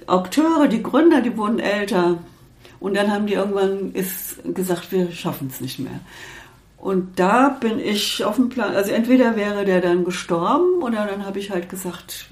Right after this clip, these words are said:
ich wür-, wir würden das gerne machen, von Litprom übernehmen.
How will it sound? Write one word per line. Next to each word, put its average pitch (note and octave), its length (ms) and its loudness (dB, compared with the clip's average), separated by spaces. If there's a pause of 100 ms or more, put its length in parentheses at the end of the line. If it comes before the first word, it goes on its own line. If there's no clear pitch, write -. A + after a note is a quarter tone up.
(160)
ich - 260 -6
wür-, E3+ 360 -2
wir E3+ 160 0
würden E3 160 -2
das E3+ 180 -2
gerne D#3+ 200 -4
machen, F#3 300 0
von G#3+ 160 -6
Litprom G3 400 -6
übernehmen. F#3+ 680 0